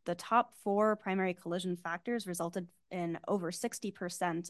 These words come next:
of injury collisions in the county. Um, and notably, uh, looking at unsafe speed, um, so, uh, speeding resulting in crashes, that actually accounted for twenty-six percent of injury crashes, as well as twenty percent of those severe,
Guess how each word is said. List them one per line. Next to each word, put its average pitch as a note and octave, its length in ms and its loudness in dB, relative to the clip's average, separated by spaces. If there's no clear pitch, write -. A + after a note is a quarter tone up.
of E3+ 240 0
injury E3+ 340 -2
collisions - 580 -6
in - 140 -8
the - 60 -10
county. - 500 -10
Um, F3 320 -4
and G3+ 120 2
notably, G#3 640 2
uh, E3+ 200 2
looking F#3 300 0
at E3 100 -4
unsafe F3 440 0
speed, G#3 580 0
um, E3 280 -2
so, F3 300 -2
uh, F3 180 0
speeding A3 480 4
resulting F3+ 460 0
in E3 160 -4
crashes, G#3 640 -2
that A3+ 160 2
actually G#3 300 -2
accounted G3 420 -2
for F#3 100 -4
twenty-six G#3 560 0
percent F3+ 360 -2
of D#3+ 80 -6
injury A3+ 360 4
crashes, F#3+ 680 -2
as F#3 160 -2
well F#3 120 6
as F3 100 4
twenty F3+ 220 0
percent F3 500 0
of F3 240 -2
those E3 260 -2
severe, E3+ 640 -4